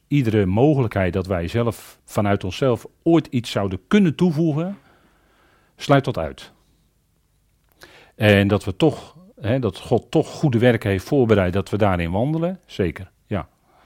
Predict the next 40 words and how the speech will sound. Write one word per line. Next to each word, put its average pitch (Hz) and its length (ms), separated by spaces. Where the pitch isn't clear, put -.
Maar 101 120
dat 104 160
zijn 104 180
dan 98 160
de 95 60
werken 98 300
die 127 140
hij 135 140
heeft 82 180
voorbereid. 76 640
En 85 140
daar 98 280
gaan 101 180
wij 104 160
dan 101 180
vervolgens 95 440
in 95 360
wandelen. 98 480
En 90 140
ook 87 140
die 87 100
kracht - 360
die 95 160
we 85 80
dan 90 320
kunnen 92 240
doen, 139 180
die 110 120
werken 104 300
die 92 120
we, 98 100
is - 180
allemaal 127 200
van 101 140
hem. 80 220
Dus - 240
in 123 160
die 151 160
zin, 120 380
ja, 117 400